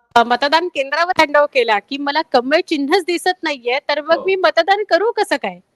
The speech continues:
Speaker 1: त्यामुळे तेव्हाही
Speaker 2: सेम
Speaker 1: बोट
Speaker 2: व्हाईस
Speaker 1: शेअर
Speaker 2: वर्सा,
Speaker 1: आपला
Speaker 2: व्हाईस
Speaker 1: चर्चेत
Speaker 2: वर्सा,
Speaker 1: आला.
Speaker 2: राष्ट्रवादी काँग्रेसचे जे, अ, केडर आहे, त्यांचा जो वैचारिक, अ, बांधणी आहे, ती,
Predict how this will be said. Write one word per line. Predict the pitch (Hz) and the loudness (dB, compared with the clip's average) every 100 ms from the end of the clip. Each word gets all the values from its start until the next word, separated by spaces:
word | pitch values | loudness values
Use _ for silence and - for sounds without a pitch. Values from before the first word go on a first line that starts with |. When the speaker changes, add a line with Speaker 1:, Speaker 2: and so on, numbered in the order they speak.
| _ _ _ _ 233 | _ _ _ _ -2
Speaker 1:
त्यामुळे | 254 311 | 0 0
तेव्हाही | 359 294 254 302 392 | 0 0 2 0 0
Speaker 2:
सेम | 415 | 0
Speaker 1:
बोट | 330 | 0
Speaker 2:
व्हाईस | 349 - | 0 -2
Speaker 1:
शेअर | 339 | -2
Speaker 2:
वर्सा, | 254 - | -2 -2
Speaker 1:
आपला | 294 311 | 2 2
Speaker 2:
व्हाईस | 320 269 | 2 -2
Speaker 1:
चर्चेत | 285 254 | -4 -4
Speaker 2:
वर्सा, | 233 208 | -4 -4
Speaker 1:
आला. | 185 | -8
Speaker 2:
राष्ट्रवादी | 147 165 - 247 254 | -8 -8 -10 -8 -8
काँग्रेसचे | - 247 247 254 254 | -8 -10 -10 -12 -14
जे, | 220 254 - _ _ - - | -16 -16 -18 _ _ -20 -12
अ, | 123 135 - 113 | -10 -10 -14 -20
केडर | - 160 175 226 | -16 -8 -6 -4
आहे, | 180 147 151 180 | -6 -8 -14 -12
त्यांचा | 165 156 165 202 | -12 -14 -12 -12
जो | 202 190 - 139 | -6 -8 -8 -8
वैचारिक, | 156 156 226 233 208 - | -10 -8 -12 -12 -14 -12
अ, | 190 170 156 131 113 104 - | -10 -8 -10 -10 -12 -18 -12
बांधणी | 143 143 202 208 | -10 -8 -8 -8
आहे, | 175 139 165 185 _ _ _ _ _ _ | -10 -12 -16 -16 _ _ _ _ _ _
ती, | 226 | -18